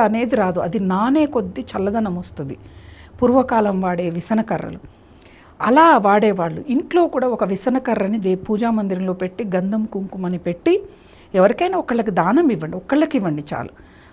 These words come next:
స్తోమత లేదు అనుకున్న వాళ్ళు. అలా వడపప్పు, పానకం పెట్టి స్వామివారికి ఈ రోజున శ్రీరామచంద్రుల వారికి సంబంధించినవి చదవటం, జపం చేయటం చాలా మంచిది.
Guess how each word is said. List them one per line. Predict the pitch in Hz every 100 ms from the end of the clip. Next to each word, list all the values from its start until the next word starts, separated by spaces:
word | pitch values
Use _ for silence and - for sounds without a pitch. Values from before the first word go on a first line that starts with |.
| -
స్తోమత | - 233 240 240
లేదు | 202 196 202 208
అనుకున్న | 202 151 - 156
వాళ్ళు. | 143 151 160 - - - - - - -
అలా | 262 302 226 220 - -
వడపప్పు, | 190 240 247 285 311 311
పానకం | 294 190 208 233 233 226
పెట్టి | 220 202 302
స్వామివారికి | - 208 202 226 226 226 226 415 - - -
ఈ | 202
రోజున | 214 233 330 320
శ్రీరామచంద్రుల | - 226 247 277 277 262 254 240 220 233
వారికి | 214 202 202 -
సంబంధించినవి | 180 180 233 262 254 - 226 190 -
చదవటం, | 165 202 202 240 185
జపం | 175 208 220 220
చేయటం | 214 214 277 - - - - - _ _ _ _ - - - 190
చాలా | 190 233
మంచిది. | 202 180 165